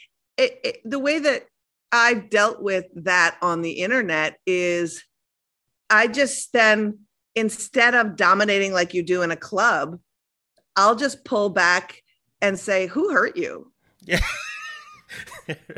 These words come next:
Speaker 1: Like, and I also have a theory in life in general anyway, it's that if you're not feeding me, fucking me, or paying me, your opinion is at the bottom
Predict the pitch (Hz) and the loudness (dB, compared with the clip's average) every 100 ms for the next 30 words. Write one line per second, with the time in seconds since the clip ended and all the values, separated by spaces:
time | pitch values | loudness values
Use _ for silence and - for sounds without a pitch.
0 | - 151 135 - - - - - _ 156 | -16 -16 -16 -14 -16 -16 -8 -8 _ -8
1 | - - 262 254 294 311 339 494 440 294 | -8 2 2 4 2 4 4 2 4 2
2 | 220 247 285 240 185 175 180 180 175 190 | 2 0 2 4 2 2 0 0 -4 -2
3 | 185 170 143 202 175 165 170 175 170 175 | 0 2 0 0 0 0 -2 -6 -2 0
4 | - - 175 175 170 160 160 170 160 160 | 0 0 0 0 -4 -2 -4 -4 -4 -4
5 | - 160 160 160 156 170 190 185 165 147 | -2 -4 -2 -4 -2 -2 -2 -6 -4 -6
6 | 165 - 170 175 160 156 160 | -6 -4 -6 -2 -2 0 -2